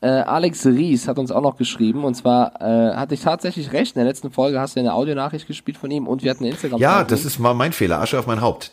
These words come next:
Speaker 2: Die
Speaker 1: Er hat
Speaker 2: sehen
Speaker 1: gesagt, „Ja, ich bin das. Ich bin Alex Carsten Mimimi aus Weidhofen.“
Speaker 2: Ja, aber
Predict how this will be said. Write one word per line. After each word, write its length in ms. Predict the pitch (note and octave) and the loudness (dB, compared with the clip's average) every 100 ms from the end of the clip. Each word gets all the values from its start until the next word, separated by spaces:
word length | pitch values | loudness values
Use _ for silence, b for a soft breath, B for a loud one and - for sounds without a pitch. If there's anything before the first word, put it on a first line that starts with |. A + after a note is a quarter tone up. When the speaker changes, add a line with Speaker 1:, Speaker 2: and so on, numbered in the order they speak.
| - | -4
Speaker 2:
Die 60 | |
Speaker 1:
Er 60 | A2+ | 0
hat 20 | |
Speaker 2:
sehen 100 | C3+ | 2
Speaker 1:
gesagt, 160 | - - | 0 2
„Ja, 200 | C3+ F3+ | 2 2
ich 180 | F3 - | 0 -2
bin 140 | A#3 | 2
das. 240 | F#3+ A#2+ - | 2 2 -2
Ich 100 | A#2+ | -6
bin 160 | E3+ | -6
Alex 400 | D#2 A#2+ E3 E3 | -2 -2 -2 -4
Carsten 380 | - C#3+ - D3+ | -2 -2 -2 -6
Mimimi 400 | D3+ D#3 D3+ D3+ | -4 -4 -4 -2
aus 180 | C3+ B2+ | -2 0
Weidhofen.“ 520 | B2+ C3+ D3 D#3+ B2 | 0 0 -2 -4 0
Speaker 2:
Ja, 120 | C#3+ | 2
aber 200 | F3+ D3 | 2 0